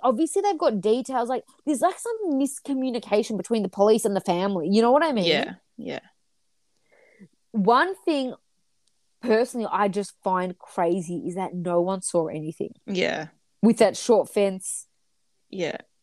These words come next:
Speaker 2: And
Speaker 1: Like,
Speaker 2: the fact
Speaker 1: ne-
Speaker 2: that that landscaper was outside when Maria was there.
Speaker 1: Yes.
Speaker 2: Like, you know,
Speaker 1: Exactly.
Speaker 2: he
Speaker 1: It's
Speaker 2: works outside. Even if he had a break, he's not gonna be inside for that long.
Speaker 1: Exactly. And this, don't forget, like, so,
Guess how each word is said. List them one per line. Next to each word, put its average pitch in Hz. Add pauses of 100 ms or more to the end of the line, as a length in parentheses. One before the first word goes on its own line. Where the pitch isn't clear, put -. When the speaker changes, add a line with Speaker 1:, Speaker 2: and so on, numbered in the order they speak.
(440)
Speaker 2:
And 208
Speaker 1:
Like, 226
Speaker 2:
the 202
fact 214
Speaker 1:
ne- 208
Speaker 2:
that -
that 180
landscaper 180
was 160
outside 170
when 165
Maria 160
was -
there. - (320)
Speaker 1:
Yes. 466 (400)
Speaker 2:
Like, 160 (1300)
you 359
know, 262
Speaker 1:
Exactly. 381
Speaker 2:
he 226
Speaker 1:
It's 202
Speaker 2:
works 226
outside. 190
Even 208
if 214
he 226
had 208
a 190
break, 160
he's 185
not 185
gonna 180 (320)
be 170
inside 165
for 156
that 160
long. 156 (720)
Speaker 1:
Exactly. 285 (200)
And 294
this, 392
don't 349
forget, 247
like, 220
so, 240